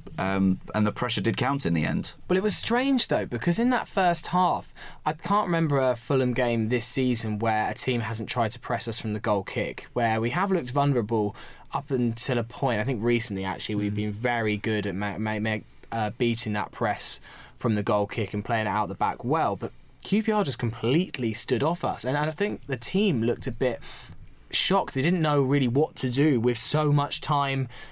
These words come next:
Speaker 2: at the back. They didn't know whether to spray it long or keep doing little tippy-tappy passes that they didn't really need to do because there was,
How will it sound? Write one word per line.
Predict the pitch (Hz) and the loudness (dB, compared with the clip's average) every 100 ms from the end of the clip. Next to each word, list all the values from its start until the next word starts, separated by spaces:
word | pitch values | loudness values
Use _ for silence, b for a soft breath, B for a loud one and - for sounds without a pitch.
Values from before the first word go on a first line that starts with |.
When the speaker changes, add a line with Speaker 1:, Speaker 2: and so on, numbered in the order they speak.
| B | B
Speaker 2:
at | 139 | -4
the | 131 | -2
back. | 117 135 143 | -2 -2 0
They | 131 | 0
didn't | 139 | 2
know | 131 | 2
whether | 120 | 2
to | 120 | -2
spray | - 139 139 | 0 0 0
it | |
long | 123 127 135 | 0 0 2
or | 127 120 - | 0 0 -2
keep | 151 143 | 0 0
doing | - 135 131 | 2 4 4
little | 135 127 | 2 0
tippy-tappy | - 147 135 117 139 131 | 0 0 0 0 0 -2
passes | 120 139 139 - | 0 2 2 0
that | 120 | 0
they | 117 | 0
didn't | 117 143 117 | 2 0 2
really | 117 135 123 113 | 2 2 2 2
need | 127 117 | 2 0
to | 107 | 0
do | 139 147 104 | 2 2 2
because | 113 131 123 117 | 0 0 0 2
there | 127 | 4
was, | 143 135 | 4 2